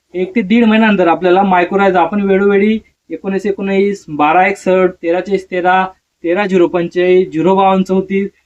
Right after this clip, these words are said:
झिरो झिरो पन्नास या ग्रेडचा आपण केळी पिकामध्ये सुरुवातीपासून तर शेवटपर्यंत वापर तर करत असतो, पण mycorrhiza येत असतं, micronutrients येत असतं. आता micronutrients-चं वैशिष्ट्य असं आहे,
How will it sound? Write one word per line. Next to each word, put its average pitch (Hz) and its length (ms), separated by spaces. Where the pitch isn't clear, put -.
झिरो 190 200
झिरो 214 220
पन्नास 214 380
या 190 360
ग्रेडचा 220 360
आपण 220 220
केळी 226 280
पिकामध्ये 220 580
सुरुवातीपासून 226 800
तर 254 140
शेवटपर्यंत 185 500
वापर 180 280
तर 214 120
करत 214 340
असतो, 226 460
पण 165 120
mycorrhiza 196 640
येत 175 160
असतं, 185 520
micronutrients 190 720
येत 214 140
असतं. 214 240
आता 180 180
micronutrients-चं 220 720
वैशिष्ट्य 214 400
असं 190 260
आहे, 156 100